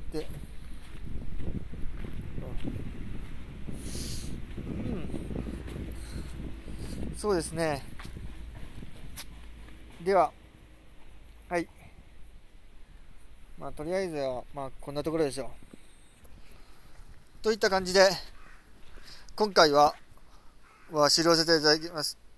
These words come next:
まあ、とりあえず、まあ、とりあえず再生リストに、に収められる数だけは、あ、と、と、取っておこうと思います。はい。それでは、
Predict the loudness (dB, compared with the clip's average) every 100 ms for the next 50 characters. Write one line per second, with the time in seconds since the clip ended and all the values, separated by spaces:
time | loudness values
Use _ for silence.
0 | -4 4 6 4 -4 -20 -20 -18 -16 -16
1 | -18 -20 -18 -16 -16 -16 -16 -16 -14 -2
2 | 4 4 4 0 -2 -8 -10 -12 -12 -10
3 | -10 -10 -12 -12 -12 -12 -12 -12 -12 -12
4 | -10 0 4 6 4 -2 -8 0 4 8
5 | 8 8 6 10 10 10 6 -2 -4 -4
6 | -6 -12 -8 4 6 10 10 12 10 10
7 | 6 8 10 10 8 -12 -12 -4 2 2
8 | 0 -2 -4 -4 -6 -6 -8 -16 -4 -2
9 | 4 4 6 6 6 6 2 0 -6 -10
10 | -10 -10 -14 -20 -20 -2 2 2 -2 -18
11 | -20 -20 -18 -14 -14 -10 -10 -10 0 10
12 | 12 12 10